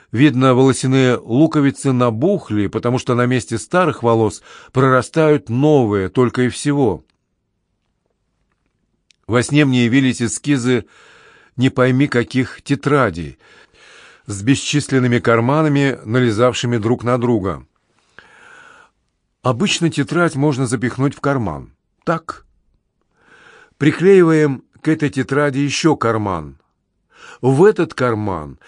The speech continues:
еще одну тетрадь. На следующее утро я проснулся еще затемно.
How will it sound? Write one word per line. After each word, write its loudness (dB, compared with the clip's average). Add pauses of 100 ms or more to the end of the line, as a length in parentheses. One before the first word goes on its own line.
(120)
еще 0
одну -4
тетрадь. -6 (1700)
На -2
следующее 0
утро 0
я 2
проснулся -2
еще -2
затемно. -4